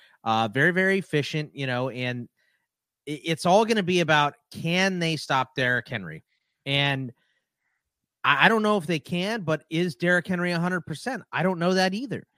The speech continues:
I, you know, because Derrick Henry at seventy-five percent is better than most running backs in the league, but he now becomes a stoppable guy. You know, Derrick Henry at a hundred percent, he's real hard to stop. So,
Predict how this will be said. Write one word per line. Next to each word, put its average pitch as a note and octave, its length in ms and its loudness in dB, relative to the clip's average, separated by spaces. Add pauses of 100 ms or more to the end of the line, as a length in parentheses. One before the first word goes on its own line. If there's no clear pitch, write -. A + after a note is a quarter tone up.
(260)
I, D#3 40 -10
you D#3 240 -6
know, D3+ 180 -2
because D#3+ 320 -2
Derrick C4+ 280 -2
Henry A3+ 260 0
at D3 80 -8
seventy-five D#3 440 -4
percent C#3 360 -6
is A2+ 160 -10
better B2+ 180 -4
than A#2+ 140 -4
most B2+ 400 -4
running A#2+ 200 -8
backs G#2 300 -4
in A2 140 -14
the G#2+ 80 -10
league, C3 340 -2 (260)
but C3+ 120 -4
he D3+ 160 -4
now E3 280 4
becomes C#3+ 680 -2 (360)
a C#3 120 -6
stoppable D3 680 -4
guy. D3+ 340 0 (400)
You C#3 120 -4
know, A#2+ 300 -4
Derrick D3 240 2
Henry D3 220 -2
at C3 80 0
a B2+ 60 0
hundred C3+ 240 -6
percent, F3 440 -2 (800)
he's F3+ 320 -4
real F3 400 2
hard G2 360 -6
to - 80 -18
stop. - 400 -10
So, A#2 380 -2